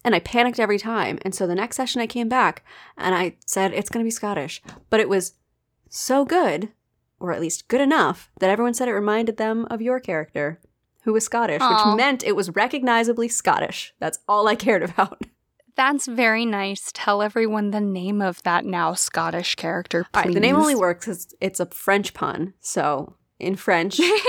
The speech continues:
Speaker 2: <laughs>
Speaker 1: Joan of Arc is J-, Jeanne d'Arc. <laughs> Say it with a French accent, please.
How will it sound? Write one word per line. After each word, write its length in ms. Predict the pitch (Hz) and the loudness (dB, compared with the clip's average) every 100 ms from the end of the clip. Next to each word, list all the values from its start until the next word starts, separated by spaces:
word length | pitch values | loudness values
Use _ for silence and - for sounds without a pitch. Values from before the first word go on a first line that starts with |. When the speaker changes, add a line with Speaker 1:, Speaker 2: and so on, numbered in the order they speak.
| 359 | 2
Speaker 2:
<laughs> 380 | 370 - _ 175 | 0 -8 _ -6
Speaker 1:
Joan 300 | 170 214 247 | 0 2 4
of 120 | 240 | 4
Arc 480 | 156 156 220 - - _ _ _ _ - | 2 2 -4 -10 -20 _ _ _ _ 2
is 560 | 180 165 160 - - _ _ _ _ _ _ _ _ _ _ _ _ _ _ - | 4 4 2 -6 -12 _ _ _ _ _ _ _ _ _ _ _ _ _ _ -18
J-, 400 | 175 175 - - 196 | -14 -14 -14 -12 -8
Jeanne 540 | 165 233 240 262 254 | -2 2 4 4 4
d'Arc. 580 | 240 - 190 208 - - | 2 2 2 2 -4 -12
<laughs> 140 | - | -12
Say 180 | - 208 | -2 0
it 80 | 226 | 2
with 80 | 240 | 2
a 40 | |
French 200 | 233 233 | 0 2
accent, 340 | 175 - 233 | 2 0 -4
please. 500 | - 233 349 - - | -4 -2 -2 -2 -8